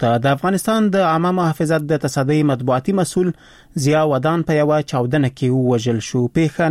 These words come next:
نن سهار اته نیمې بجې د کابل په کارتینو سیمه کې شوې چې د ښاغلي ودان په ګډون پکې درې تنه وژل شوي دي. ښاغلي ودان د دولتي دندې ترڅنګ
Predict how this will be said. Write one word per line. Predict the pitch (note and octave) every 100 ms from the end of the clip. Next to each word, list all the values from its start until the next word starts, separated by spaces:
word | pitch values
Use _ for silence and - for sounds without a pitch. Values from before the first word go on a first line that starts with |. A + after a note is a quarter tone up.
| D3+
نن | D#3 E3 E3 B2+ -
سهار | D3 C#3 D#3 D3
اته | C#3 D3+
نیمې | F3+ F3
بجې | E3+ E3+ D#3+ - - - - D3+
د | D#3+
کابل | E3+ F#3 F#3
په | F#3 F3
کارتینو | D#3 C3+ D#3 E3 D3
سیمه | A3 F3+ -
کې | A#2+
شوې | C#3 C3 C3
چې | C#3 B2+
د | A#2+
ښاغلي | C3 C3 C#3+ C#3
ودان | B2+ D3 C3+
په | C3
ګډون | B2+ E3 F#3
پکې | F#3 F#3+ F#3+ - - - -
درې | D3 F#3 -
تنه | F#3+ C#3 A#2+
وژل | B2 A#2+ A#2+ -
شوي | C3 A#2+ A#2
دي. | B2+ - - - -
ښاغلي | D3 D3 C#3+ C#3+
ودان | C3 D3 D#3
د | D3 C3
دولتي | C3 B2+ D#3
دندې | C#3+ C#3+ C3+
ترڅنګ | B2+ - F3+